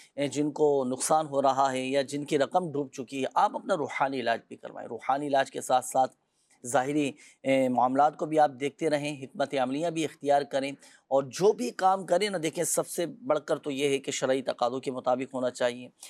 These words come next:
احتیاطوں کے مطابق ہونا چاہیے۔ شرعی تقاضوں کے مطابق لے کر چلیں گے تو الحمدللہ عز و جل کام میں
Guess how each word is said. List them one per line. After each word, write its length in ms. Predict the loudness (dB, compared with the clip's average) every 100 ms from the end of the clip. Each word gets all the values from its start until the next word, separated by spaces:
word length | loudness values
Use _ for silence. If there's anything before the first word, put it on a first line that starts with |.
| -12
احتیاطوں 460 | -12 -2 2 2 0
کے 100 | -6
مطابق 460 | -4 -2 -2 -4 -4
ہونا 180 | -4
چاہیے۔ 320 | -2 -4 -6 -10 -20 _
شرعی 320 | 0 2 2
تقاضوں 380 | -2 0 2 0
کے 120 | -4
مطابق 420 | -4 0 0 -2
لے 100 | -6
کر 120 | -4 -6
چلیں 540 | -6 -12 -2 0 0
گے 80 | -2
تو 100 | -2
الحمدللہ 600 | -2 -2 -6 -4 -2 -2
عز 160 | -2 -4
و 60 |
جل 120 | -10
کام 340 | -6 -4 -4
میں 100 | -6